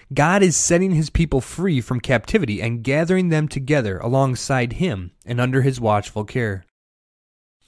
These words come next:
In verse eleven, the prophet continues, "Like a shepherd feeds his flock, in his arms he gathers the lambs,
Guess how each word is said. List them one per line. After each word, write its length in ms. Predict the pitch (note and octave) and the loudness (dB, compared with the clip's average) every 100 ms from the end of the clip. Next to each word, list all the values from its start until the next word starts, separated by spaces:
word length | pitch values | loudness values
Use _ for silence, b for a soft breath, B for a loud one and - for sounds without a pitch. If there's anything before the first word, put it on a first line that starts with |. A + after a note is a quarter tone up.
| b | b
In 160 | D3+ C3 | -4 2
verse 260 | C#3+ C3 | 2 2
eleven, 380 | A2+ B2 D#3+ A2 | 0 0 0 -2
the 80 | G#2+ | 0
prophet 400 | - C#3 D3+ C#3 | 2 2 -2 -4
continues, 520 | A#2 G#2+ A2+ A2+ G2+ b b b b | -4 -4 -4 -4 -6 b b b b
"Like 220 | C3 C#3 | -2 2
a 60 | C#3+ | 0
shepherd 400 | - F#3+ A#3 F#3+ | 2 0 0 -2
feeds 340 | - D#3+ D3 | -2 -2 -2
his 160 | B2+ - | -6 -6
flock, 480 | - A#2+ G2 F#2+ - _ - | -4 -2 -2 -6 -14 _ -6
in 120 | C3 | -2
his 160 | C3+ A#2 | 0 0
arms 420 | B2+ C3+ C3+ B2+ | -2 0 0 -2
he 80 | D#3+ | -2
gathers 400 | B2+ A2+ A2+ A2 | 0 0 0 -2
the 80 | A#2 | -2
lambs, 500 | B2 A2 G2 G2 | -2 -2 -4 -8